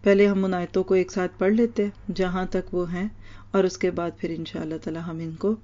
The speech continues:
इसके पीछे एक आधा वाक़या आता है। वाक़ये इतने अहम नहीं होते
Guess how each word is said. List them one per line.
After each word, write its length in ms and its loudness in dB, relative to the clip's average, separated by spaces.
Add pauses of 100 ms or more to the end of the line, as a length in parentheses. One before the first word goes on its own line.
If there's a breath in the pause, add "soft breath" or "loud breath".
(800 soft breath)
इसके 260 -2
पीछे 340 -2
एक 140 -4
आधा 160 -2
वाक़या 400 0
आता 200 -2
है। 60 -2 (480 soft breath)
वाक़ये 280 6
इतने 220 6
अहम 180 8
नहीं 240 8
होते 380 2